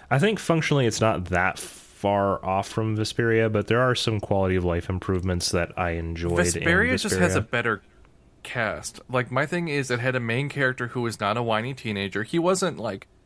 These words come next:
Speaker 2: super mature, but, like, he was, I think, maybe twenty, twenty-ones, which is old for a Tales cat, like, um,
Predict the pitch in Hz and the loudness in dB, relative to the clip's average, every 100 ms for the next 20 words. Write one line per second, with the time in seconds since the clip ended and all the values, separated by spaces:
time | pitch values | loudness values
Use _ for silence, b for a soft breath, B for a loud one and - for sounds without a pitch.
0 | _ - - 165 143 135 120 98 - 165 | _ -8 0 2 4 2 2 0 0 2
1 | 120 98 107 92 95 - _ _ _ _ | 2 2 0 -2 -6 -10 _ _ _ _
2 | _ - 135 139 131 117 123 127 120 110 | _ -6 0 4 4 2 0 -2 -2 -2
3 | 107 - 117 110 110 110 107 101 98 104 | -4 -2 0 0 -2 -2 0 0 0 0
4 | 110 104 101 - 101 104 104 95 98 98 | -2 -4 -4 -2 -2 -2 -4 -2 -2 -2
5 | 101 95 98 95 - _ _ _ _ - | -4 -2 -2 -4 -10 _ _ _ _ -16
6 | - 143 131 123 - _ _ - 120 104 | -6 -4 -4 -6 -8 _ _ -6 -2 -2
7 | 98 95 | -4 -8